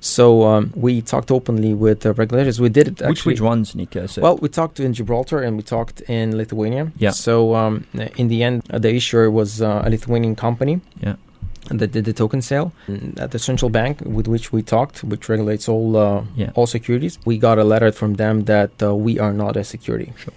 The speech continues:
Speaker 2: sure. And have you had any discussions with aemo or whoever regulates? I don't even know who would regulate this here in Australia. It'd be more the financial services, I imagine, than,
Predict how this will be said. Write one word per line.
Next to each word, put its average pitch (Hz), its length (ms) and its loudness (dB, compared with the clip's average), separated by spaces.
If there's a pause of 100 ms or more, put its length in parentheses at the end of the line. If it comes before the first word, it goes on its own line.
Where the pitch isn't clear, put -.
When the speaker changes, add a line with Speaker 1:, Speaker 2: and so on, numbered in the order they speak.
Speaker 2:
sure. - 180 -4
And 120 200 6
have 110 100 8
you 113 120 6
had 117 140 4
any 113 240 6
discussions 101 560 0
with 98 140 -4
aemo 104 560 6
or 98 140 4
whoever 101 280 0
regulates? 98 460 0
I 104 60 4
don't 101 120 4
even 98 120 4
know 98 100 4
who 104 140 2
would 101 120 0
regulate 101 360 2
this 98 140 -8
here 104 100 -2
in 95 60 0
Australia. 98 340 0
It'd 98 260 -4
be 107 80 0
more 104 220 4
the 95 80 -4
financial 107 440 2
services, 98 460 -2
I 92 80 -2
imagine, 98 380 0
than, 90 220 -2